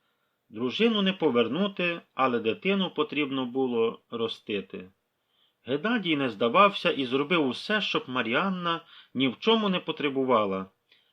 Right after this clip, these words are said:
Вона стала головним сенсом його життя. Молодий вдівець працював понаднормово на заводі і з часом потрапив до списку найкращих працівників.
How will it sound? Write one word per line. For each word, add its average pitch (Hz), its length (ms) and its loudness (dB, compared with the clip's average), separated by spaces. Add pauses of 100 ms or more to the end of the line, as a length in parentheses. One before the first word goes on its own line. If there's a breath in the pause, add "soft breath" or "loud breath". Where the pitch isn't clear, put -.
Вона 165 280 0
стала 196 360 4
головним 156 520 2
сенсом 165 560 -2
його 127 240 -2
життя. 110 600 -6 (580 soft breath)
Молодий 151 460 2
вдівець 147 680 0
працював 143 600 0
понаднормово 127 840 -2
на 117 140 -2
заводі 98 640 -6 (520 soft breath)
і 127 140 -4
з 120 40 -6
часом 196 500 0
потрапив 143 600 0
до 104 140 -4
списку - 520 -8
найкращих 120 680 -4
працівників. 107 960 -6